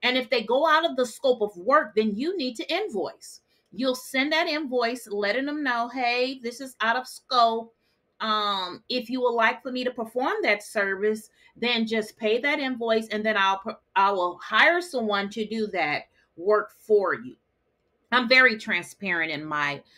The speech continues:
consulting agreement with my clients because I want them to know what it is that I do, but I also want them to know what it is that I do not do, so I can focus on doing what I'm good at. And that's business development,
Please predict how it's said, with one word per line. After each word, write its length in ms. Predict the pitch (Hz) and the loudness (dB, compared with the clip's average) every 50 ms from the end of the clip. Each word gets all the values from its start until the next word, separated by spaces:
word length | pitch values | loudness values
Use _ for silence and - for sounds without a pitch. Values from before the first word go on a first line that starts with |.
| _ _ _ | _ _ _
consulting 640 | - 220 196 175 - - - 185 175 170 - 190 165 160 | -4 -4 -4 -4 -4 -4 -2 -2 -2 -4 -6 -8 -8 -8
agreement 440 | 151 147 170 175 165 160 147 - | -8 -6 -4 -4 -4 -6 -8 -10
with 220 | - 160 143 _ - | -12 -14 -14 _ -8
my 300 | 156 147 147 143 139 143 _ _ _ _ _ - | -6 -6 -6 -6 -8 -10 _ _ _ _ _ -14
clients 460 | - 202 180 165 160 139 139 143 - | -8 -4 -2 -2 -2 -2 -4 -6 -6
because 300 | - 214 214 226 220 214 | -8 -6 -2 -2 0 0
I 100 | 208 196 | 0 0
want 440 | 196 190 185 226 247 269 285 277 - | 0 -2 -4 -4 -2 -4 -4 -4 -6
them 180 | 262 247 247 | -6 -6 -6
to 140 | 220 - 226 | -6 -6 -4
know 260 | 220 214 202 190 190 | -2 0 0 0 0
what 240 | 190 185 185 208 208 | 0 0 0 0 0
it 120 | 220 214 208 | 0 0 0
is 180 | 208 202 190 | 0 0 0
that 180 | - 202 190 180 | -2 -2 0 0
I 160 | 165 160 156 | 0 -2 -2
do, 460 | 147 143 190 240 247 262 277 302 294 _ _ _ _ _ _ - | -6 -6 -4 -4 -4 -4 -4 -6 -10 _ _ _ _ _ _ -2
but 140 | 247 254 | 0 2
I 120 | 254 240 - | 4 6 6
also 300 | 240 262 277 - 359 311 | 4 4 2 -2 -4 -2
want 200 | 285 285 285 285 | -2 -2 -4 -2
them 120 | 294 277 | -4 -4
to 80 | 269 269 | -2 -2
know 200 | 262 254 240 240 | -2 -2 -2 -2
what 200 | 233 233 226 220 | -2 0 0 0
it 100 | 226 214 | 0 0
is 180 | 220 208 208 - | 0 0 0 0
that 120 | 202 190 | -2 0
I 160 | 175 165 156 | 0 0 -2
do 220 | 151 143 160 156 151 | -4 -8 -10 -10 -8
not 300 | 143 147 180 214 - - - | -4 -2 0 0 0 -2 -4
do, 180 | 160 170 165 151 | -4 -4 -4 -4
so 240 | 143 - 190 - - - | -6 -10 -12 -6 0 2
I 200 | 233 269 311 311 | 4 4 4 2
can 240 | 311 294 269 247 220 - | 0 -2 -4 -4 -4 -4
focus 360 | 247 226 214 214 220 208 - | -2 -2 -2 -2 -4 -6 -4
on 200 | 220 202 190 180 | -6 -6 -6 -6
doing 420 | - 202 214 214 208 196 190 185 180 | -4 -4 -2 -2 -2 -2 -4 -4 -2
what 220 | 170 190 180 - | -2 -2 -2 -2
I'm 260 | - 185 190 165 143 - _ - | -2 -4 -4 -4 -6 -12 _ 0
good 240 | - 247 247 214 170 | 4 6 6 6 4
at. 180 | 147 127 - _ _ _ _ _ - - - - - | 0 -4 -10 _ _ _ _ _ -20 -20 -14 -6 -4
And 160 | 214 208 202 | -2 0 0
that's 240 | 190 180 - - 147 | -2 -4 -6 -12 -6
business 560 | 127 - 220 269 302 285 285 285 277 269 - | 0 2 2 2 2 0 0 -2 -2 -2 -2
development, 640 | 277 254 226 220 202 202 202 196 202 196 196 202 | -2 0 2 2 2 2 2 0 -2 -4 -6 -8